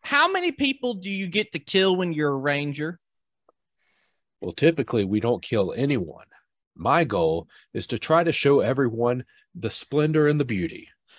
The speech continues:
Speaker 2: of the
Speaker 1: Okay, but
Speaker 2: United
Speaker 1: how many,
Speaker 2: States.
Speaker 1: how many people did you kill to get to be a ranger?
Speaker 2: Ranger is just a title given to me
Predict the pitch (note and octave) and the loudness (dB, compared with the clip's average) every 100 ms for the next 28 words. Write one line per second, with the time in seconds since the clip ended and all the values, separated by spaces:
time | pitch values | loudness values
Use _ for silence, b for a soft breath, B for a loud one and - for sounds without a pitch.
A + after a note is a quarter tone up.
0 | b G3+ A#3 A3+ G3+ F#3+ A3+ A#3 B3 B3 | b 0 4 4 4 4 4 4 4 4
1 | A#3+ A3 - F#3+ A3 A#3+ A3+ G#3+ A3 G3+ | 4 2 0 0 0 2 0 0 -2 -2
2 | F#3 D#3 D3 A#3+ C#4 - D#3 - D3 G#2+ | -4 -4 -4 -4 -4 -6 -8 -2 0 0
3 | G2+ _ C3 D#3+ D3+ D3+ G3 - D#3 E3+ | -4 _ -4 -2 0 0 -2 -4 -2 0
4 | D#4+ F4+ A#2+ A2 F2+ E2+ - - _ _ | 0 0 -2 -4 -4 -10 -16 -20 _ _
5 | _ _ _ _ _ _ _ _ _ G#2 | _ _ _ _ _ _ _ _ _ 0
6 | C#3 G3 A#2+ F#2+ E2+ - B2 G2+ - B2 | 2 2 0 -2 -2 -4 -4 -6 0 0
7 | A2+ F2+ A#2 B2 F2+ F2+ D#2 D2+ | 2 -2 -6 -6 -8 -10 -12 -16